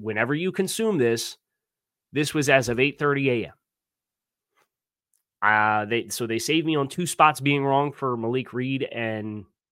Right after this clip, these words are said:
Dan Feeney. If you told me I got forty-seven, forty-eight right,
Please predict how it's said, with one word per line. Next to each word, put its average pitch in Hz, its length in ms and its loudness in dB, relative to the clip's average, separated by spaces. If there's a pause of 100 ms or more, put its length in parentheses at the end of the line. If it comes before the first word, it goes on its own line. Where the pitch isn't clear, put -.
(180)
Dan 107 180 -4
Feeney. 170 400 0 (2000)
If 135 200 0
you 139 100 4
told 165 300 6
me 175 100 6
I 156 120 6
got 147 240 4
forty-seven, 160 2000 -2
forty-eight 143 680 -2
right, 143 300 0